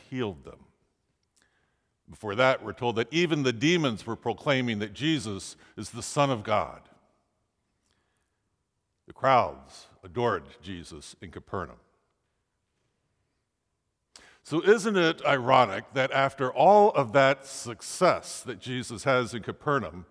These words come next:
we're told that at daybreak he fled town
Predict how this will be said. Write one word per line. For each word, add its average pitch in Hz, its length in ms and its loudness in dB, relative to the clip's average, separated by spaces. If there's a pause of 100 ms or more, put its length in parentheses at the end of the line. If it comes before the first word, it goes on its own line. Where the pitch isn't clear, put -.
(360)
we're 135 120 -4
told 185 340 0
that 151 260 4
at 139 280 -2
daybreak 120 840 0 (640)
he 117 140 -8
fled 151 540 0
town 110 580 -4